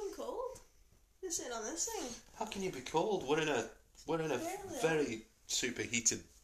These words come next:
Speaker 2: pub, I'll have you know. Um, okay. We tried Jingle Jangle for ten minutes, and it was one of the worst films I've ever seen, which was very disappointing,
Speaker 1: Hmm.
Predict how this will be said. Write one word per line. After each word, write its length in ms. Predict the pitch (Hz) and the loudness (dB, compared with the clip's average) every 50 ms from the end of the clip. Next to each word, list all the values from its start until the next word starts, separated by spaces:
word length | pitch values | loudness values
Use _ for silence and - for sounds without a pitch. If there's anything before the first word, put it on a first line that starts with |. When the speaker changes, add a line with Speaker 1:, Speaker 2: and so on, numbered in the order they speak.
| - - | -8 2
Speaker 2:
pub, 180 | - 117 127 127 139 | 6 6 6 8 8
I'll 100 | 143 139 | 6 8
have 180 | 135 135 127 135 | 8 8 8 6
you 80 | 131 123 | 4 2
know. 180 | 123 113 107 - - - - - - - - - - - - - - - - - - - | 2 -4 -6 -6 -12 -20 -16 -14 -12 -10 -8 -8 -8 -8 -8 -10 -10 -8 0 0 2 6
Um, 360 | 113 110 110 110 104 101 98 - 104 | 8 8 10 8 8 6 2 4 4
okay. 300 | 104 - - 104 92 90 - - - - - - - - - - - - - - - - - - - - _ _ _ - | 4 4 4 2 0 0 -2 -4 -10 -10 -10 -12 -12 -14 -14 -16 -20 -20 -20 -20 -20 -20 -20 -20 -20 -20 _ _ _ 0
We 140 | 120 127 123 | 2 4 6
tried 440 | - - 165 175 202 214 196 - | 8 8 10 10 10 10 8 8
Jingle 360 | - 175 185 190 165 185 170 - | 8 8 8 10 10 10 10 10
Jangle 640 | 113 135 143 143 135 123 147 190 233 233 - - - - - - - | 12 10 10 10 10 8 8 8 6 2 -2 -12 -18 -20 -20 -20 -10
for 160 | - - 127 | 0 2 2
ten 280 | 117 - 156 156 151 123 | 4 8 8 8 8 8
minutes, 460 | 117 113 127 151 - - - - - | 6 6 6 4 2 0 -6 -4 -2
and 80 | 117 113 | 0 0
it 80 | 107 | 0
was 120 | 107 107 110 | 0 0 2
one 120 | 110 107 | 2 2
of 100 | 104 92 | 2 2
the 60 | 95 | 0
worst 240 | 95 95 98 98 - | 0 0 0 0 -2
films 240 | - 101 98 95 98 | -4 -6 -6 -4 -2
I've 60 | 101 98 | 0 0
ever 140 | 98 92 | 0 -2
seen, 320 | 92 - - 95 87 85 - - - - - - - - - - | -4 -4 -4 -4 -4 -6 -10 -16 -20 -20 -20 -20 -20 -20 -18 -8
which 220 | - 104 - - - | -6 -6 -4 -2 -2
was 260 | 101 95 92 - - - - - - _ - _ _ _ - - 98 | 0 2 0 0 -2 -4 -18 -20 -20 _ -20 _ _ _ -20 -18 -6
very 320 | 95 104 123 131 127 113 | 4 6 8 8 8 6
disappointing, 840 | 101 - 101 95 - 113 - - - 98 95 92 - - 104 104 107 110 - - - - - - - - - | 4 2 -4 -6 -6 -8 -8 -6 -6 -6 -6 -6 -6 -6 -8 -8 -8 -10 -14 -18 -20 -20 -20 -20 -20 -20 -16
Speaker 1:
Hmm. 80 | 233 | -14